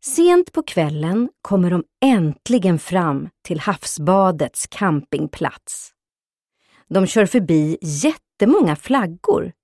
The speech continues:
i glada färger och en bit bort står en torkad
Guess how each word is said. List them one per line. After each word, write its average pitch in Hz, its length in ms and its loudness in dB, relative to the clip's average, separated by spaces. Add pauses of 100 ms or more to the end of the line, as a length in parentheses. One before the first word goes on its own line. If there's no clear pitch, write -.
i 139 100 2
glada 160 520 2
färger 202 640 -4 (540)
och 269 120 4
en 277 120 6
bit 285 260 0
bort - 460 -2 (240)
står 196 220 0
en 180 120 2
torkad - 1000 -4